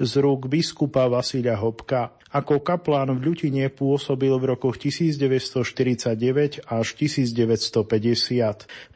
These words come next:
Po násilnej likvidácii grécko-katolíckej cirkvi v roku tisíc deväťsto päťdesiat bol mimo pastorácie a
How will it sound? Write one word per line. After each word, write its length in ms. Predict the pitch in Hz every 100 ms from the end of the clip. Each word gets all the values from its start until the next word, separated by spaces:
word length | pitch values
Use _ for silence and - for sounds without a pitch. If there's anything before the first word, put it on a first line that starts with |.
| -
Po 160 | 147
násilnej 640 | 147 170 - 185 156 135 135
likvidácii 880 | 170 170 180 147 131 123 147 147 139
grécko-katolíckej 1120 | 139 127 - 127 127 135 127 120 - 127 120
cirkvi 480 | - 131 123 - 147
v 160 | 135
roku 160 | 123 135
tisíc 400 | 120 131 151 151 139
deväťsto 400 | 127 120 - 117
päťdesiat 800 | 143 143 127 - 135 139 151 - - - - -
bol 320 | 135 139 127
mimo 240 | 139 131
pastorácie 1120 | 110 131 135 - 135 131 127 - 147 151 156 156 - -
a 60 | -